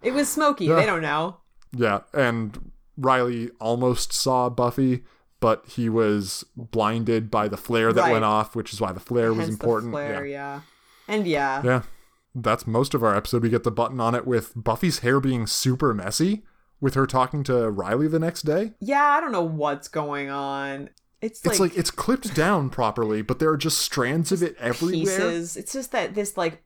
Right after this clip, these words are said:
Speaker 1: pieces of hair everywhere style
Speaker 2: Mm-hmm.
Speaker 1: that was briefly highly popular. And
Speaker 2: This,
Speaker 1: yeah, this is what
Speaker 2: uh,
Speaker 1: we
Speaker 2: this
Speaker 1: get.
Speaker 2: does not look like
Speaker 1: We
Speaker 2: this.
Speaker 1: get our button watch here
Speaker 2: Mm,
Speaker 1: in our
Speaker 2: second
Speaker 1: button.
Speaker 2: button watch.
Speaker 1: Yep, and our sixth peculiar. <laughs>
Speaker 2: And what's Buffy wearing? 'Cause she's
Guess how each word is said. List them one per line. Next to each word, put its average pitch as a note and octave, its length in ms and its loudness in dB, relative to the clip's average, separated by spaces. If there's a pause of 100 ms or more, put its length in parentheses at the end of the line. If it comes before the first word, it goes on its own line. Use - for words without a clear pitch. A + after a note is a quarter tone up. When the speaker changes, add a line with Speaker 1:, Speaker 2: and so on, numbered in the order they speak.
Speaker 1:
pieces D3+ 540 -6
of C#3+ 160 -6
hair C3 380 -4
everywhere C3 680 -6 (300)
style C3 800 -4
Speaker 2:
Mm-hmm. G#2+ 380 -4
Speaker 1:
that D2+ 120 -10
was C#3+ 200 -8
briefly - 640 -10
highly - 300 -16
popular. E3 560 -10
And F#3 140 -2
Speaker 2:
This, F3 120 4
Speaker 1:
yeah, D#3 200 2 (240)
this A#3 120 -4
is D4 80 2
what D4+ 120 2
Speaker 2:
uh, - 20 4
Speaker 1:
we C#4 60 2
Speaker 2:
this C#3 80 2
Speaker 1:
get. G#3+ 100 2
Speaker 2:
does G3+ 100 -4
not F#2 160 -8
look - 140 -18
like - 80 -20
Speaker 1:
We A3 80 -6
Speaker 2:
this. C4 80 0
Speaker 1:
get B3 100 4
our A3 60 2
button F3 340 0
watch E3 360 0
here D#3+ 580 0 (400)
Speaker 2:
Mm, A3 340 0
Speaker 1:
in F3+ 80 0
our E3 140 2
Speaker 2:
second D#3 420 0
Speaker 1:
button. D#3+ 220 -4
Speaker 2:
button C#3 100 0
watch. A#2+ 160 0
Speaker 1:
Yep, D#3+ 320 0
and F3 180 0
our E3 140 2
sixth - 480 -6
peculiar. E3+ 680 -2 (100)
<laughs> - 80 4 (1500)
Speaker 2:
And F3 220 0
what's D#3 220 0
Buffy C#3+ 340 0
wearing? G#2 320 2
'Cause C3+ 180 -2
she's E3+ 300 2